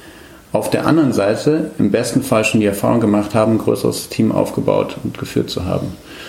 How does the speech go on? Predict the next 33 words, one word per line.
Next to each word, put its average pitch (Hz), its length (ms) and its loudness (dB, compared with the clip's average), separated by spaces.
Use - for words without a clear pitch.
Und 110 160 2
das 139 120 4
ist 135 60 4
natürlich 120 320 2
ein 113 100 2
enges, 120 580 0
sagen 107 140 2
wir 104 100 4
mal, 107 140 4
Spannungsfeld, 101 760 0
ein 95 120 2
hohes 147 200 4
Spannungsfeld, 95 600 0
wo 104 80 2
sich 101 240 -2
auch, 98 200 -2
äh, 98 260 4
die 101 60 -2
Verantwortung 117 720 2
in 104 80 4
der 98 100 2
Rolle 107 340 2
in 107 240 -2
kurzer - 360 0
Zeit - 440 -2
nicht 104 200 0
immer, 139 200 4
aber - 180 2
oft - 200 -2
genug 117 220 2
sehr 110 160 2
schnell 104 300 2
verändert. 104 520 0